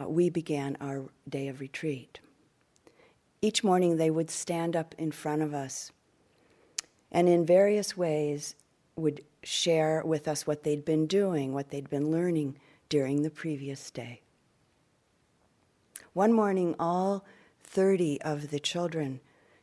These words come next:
came into the meditation tent where the four hundred adults were sitting and stood in a long line facing us.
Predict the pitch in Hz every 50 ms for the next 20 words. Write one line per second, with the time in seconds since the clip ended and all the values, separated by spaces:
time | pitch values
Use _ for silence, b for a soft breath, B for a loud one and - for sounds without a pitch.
0 | b - 175 180 175 180 180 202 196 180 175 165 156 147 151 151 - 160 160 151
1 | - - 160 143 - - 135 123 127 131 - - - _ _ - 139 135 135 135
2 | 131 - _ _ _ - 151 151 131 131 131 131 - - - 151 139 143 151 147
3 | 147 139 135 151 147 135 147 143 - - 165 151 127 - - 151 143 131 135 120
4 | 123 131 _ B B B B B B B B B B B B B B - 160 170
5 | - - - - 240 233 226 226 - - - 190 185 185 - 175 180 175 175 170
6 | 170 175 170 170 170 175 175 175 - - 156 165 156 151 151 151 139 143 147 143
7 | - - 143 143 - - - 151 139 127 117 110 - - - -